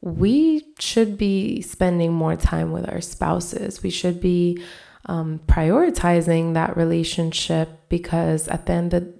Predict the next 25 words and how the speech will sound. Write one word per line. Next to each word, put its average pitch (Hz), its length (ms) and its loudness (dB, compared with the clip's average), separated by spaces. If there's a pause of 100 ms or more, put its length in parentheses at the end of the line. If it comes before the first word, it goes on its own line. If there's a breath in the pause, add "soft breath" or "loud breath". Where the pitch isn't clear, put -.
(100)
the 165 120 4
day, 180 680 6
that's - 540 -2
what 180 220 -2
you 170 100 4
have 165 240 -2
to - 140 0
fall 165 260 0
back 175 380 -2
on. 170 340 -2 (600 loud breath)
So - 200 2
making 233 360 4
sure 214 360 4
that 175 240 4
you're 170 160 2
still - 500 2
on 170 180 2
the 170 60 2
same 160 300 0
page, 156 760 0
making 175 580 0
those 165 260 -2
date - 360 2
nights 156 580 -2
and 156 580 -4